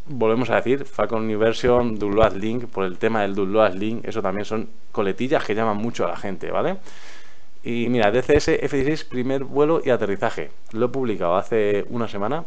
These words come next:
y ya me ha dado dos dólares. ¡Uh! ¿Vale? Pues fíjate, ese vídeo está bien rentabilizado porque ha sido como pim pam, ya me ha dado dos pavos. Bueno, vale, bien.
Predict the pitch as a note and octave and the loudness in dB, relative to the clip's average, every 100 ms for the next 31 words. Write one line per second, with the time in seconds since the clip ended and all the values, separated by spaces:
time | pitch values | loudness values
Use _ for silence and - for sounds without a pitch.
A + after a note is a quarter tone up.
0 | - G2+ A2 G#2+ B2+ G#2+ A2 - F#2+ E2 | -4 -2 2 4 4 2 -2 -2 -4 -4
1 | D#2+ - - - - G4 D#4+ - - - | -4 -6 -6 -2 0 2 0 -4 -4 -4
2 | - - - - - F2 C3+ - - - | -4 -6 -6 -6 -2 0 0 -2 -4 -4
3 | - - - - - - - - - - | -4 -4 -4 -4 -4 -6 -6 -6 -6 -6
4 | F#2 F2 A2 - - - - F#2 F#2 G2+ | -4 -2 -2 -2 -6 -6 -4 -4 -4 -2
5 | G2+ A2+ - A2 - A2+ G#2 G#2 F#2+ F#2 | 0 0 2 0 2 2 2 2 2 2
6 | F2 B2 A#2 E2 E2+ F2 G#2+ F#2+ F#2+ F2+ | 2 2 2 0 -2 -2 -2 -2 -2 -4
7 | - - - - - - - - - C3+ | -4 -6 -6 -6 -6 -6 -6 -6 -4 -2
8 | A#2 D#2+ - - - G#2 A2+ A2+ G#2+ G#2 | 0 0 0 -6 -2 2 4 4 4 6
9 | G2+ G2 - - - - - - F#2+ F2+ | 4 2 0 0 -4 -6 -6 -4 -2 -2
10 | A2+ F#2+ F2+ A2+ G2 B2 | -2 2 2 0 -2 -4